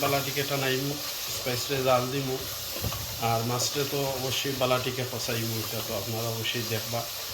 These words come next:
এর আগে আমি স্পাইসরেও বালাটিকে ফসাইলাম। লগে থাকুকা, ইনশাল্লাহ দেখ-, দেখতে থাকুকা। দেখুক আপনারা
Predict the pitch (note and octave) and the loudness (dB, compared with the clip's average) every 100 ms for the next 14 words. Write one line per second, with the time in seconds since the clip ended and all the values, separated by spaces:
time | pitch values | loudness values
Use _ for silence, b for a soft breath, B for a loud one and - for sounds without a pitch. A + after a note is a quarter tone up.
0 | - - B2+ C3 B2+ C3 C3 B2 - C#3 | -6 -2 2 2 2 0 0 0 2 2
1 | - C#3 C3+ B2+ B2 A#2 A2 A2+ A#2 - | 2 0 2 2 2 0 -2 -2 -2 0
2 | G#2+ G2 F#2 - - - - - - - | 0 0 -2 -6 -6 -6 -6 -6 -4 0
3 | C3+ D3 E3+ E3 E3 E3 - D3 D3 C3+ | 2 4 4 4 10 10 8 2 0 2
4 | C3 C3 A2+ - A#2+ A#2 C3 G#2+ G#2 F#2+ | 2 0 -2 -2 -4 -4 -2 -2 -2 -4
5 | G2 - - - - - - - - - | -6 -6 -4 -6 -6 -6 -8 -18 -20 -20
6 | - - C3 - - - - - - - | -18 -10 -10 -10 -18 -20 -20 -20 -20 -18
7 | - - - - - - - - - - | -20 -20 -20 -12 -6 -6 -6 -16 -16 -16
8 | - - - C3 C#3 - - C#3 D3 C#3 | -18 -16 -10 -2 4 4 4 6 6 6
9 | C#3 D3 | 4 -2